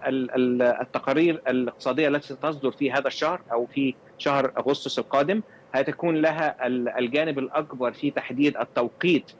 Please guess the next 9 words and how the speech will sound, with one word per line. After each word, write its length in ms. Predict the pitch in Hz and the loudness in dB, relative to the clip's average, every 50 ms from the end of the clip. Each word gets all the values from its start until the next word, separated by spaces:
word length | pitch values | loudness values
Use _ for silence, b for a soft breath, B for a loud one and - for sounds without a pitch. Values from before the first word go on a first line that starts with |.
| - - - - - | -20 -20 -14 -6 -2
الذي 280 | 117 131 147 147 143 | 0 2 2 2 0
سيبدأ 380 | 135 - 143 139 151 147 139 110 | -2 0 0 0 0 0 -2 -4
فيه 240 | - - 147 143 123 | -2 -2 -2 -2 -2
الفيدرالي 340 | 107 - 127 113 127 143 151 | -2 -4 -4 -2 0 0 2
الأمريكي 440 | 143 123 120 120 135 139 - 131 120 | 0 0 0 0 -2 -2 -2 -4 -6
في 120 | - 147 | -4 -2
البدء 400 | 131 110 107 135 147 135 - - | -4 0 2 0 0 0 -4 -10
في 220 | 117 - 135 117 120 | -4 -2 0 0 0
أسعار 420 | - - 117 123 135 135 127 117 | 0 0 2 2 4 4 2 0